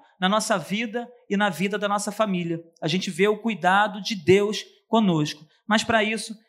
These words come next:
é necessário que nos aprofundamos na obra, na palavra, é, na intimidade com Deus, pra que os resultados venham a acontecer. Amém? Então vamos, todos abriram? Ezequiel quarenta e sete.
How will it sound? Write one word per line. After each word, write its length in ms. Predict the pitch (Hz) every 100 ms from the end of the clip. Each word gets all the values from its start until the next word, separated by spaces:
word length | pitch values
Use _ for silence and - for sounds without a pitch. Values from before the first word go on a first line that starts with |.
| -
é 120 | 175
necessário 680 | 190 196 196 - 180 185 185 - _ _
que 80 | 180
nos 160 | 175
aprofundamos 920 | 180 190 185 185 156 165 180 180 175 - _ _ -
na 280 | 156 156 151
obra, 560 | 180 190 180 170 170 - -
na 120 | 147
palavra, 800 | - 143 156 190 196 151 175 180 - _ -
é, 320 | 151 151 151
na 100 | 165
intimidade 760 | 165 190 196 143 175 202 202 185
com 160 | 175
Deus, 380 | 147 170 196 190 - _
pra 140 | 170
que 80 | 175
os 80 | 190
resultados 560 | 185 185 190 175 180 165
venham 300 | 175 180 185
a 40 |
acontecer. 680 | 180 185 196 202 - 147 - - -
Amém? 540 | 160 196 196 147 - _ _ _ -
Então 200 | - 240
vamos, 520 | 240 269 277 269 254 -
todos 220 | 240 202
abriram? 440 | 196 269 247 165
Ezequiel 540 | 175 156 196 202 208 220
quarenta 280 | 202 196 185
e 60 |
sete. 440 | 156 202 240 240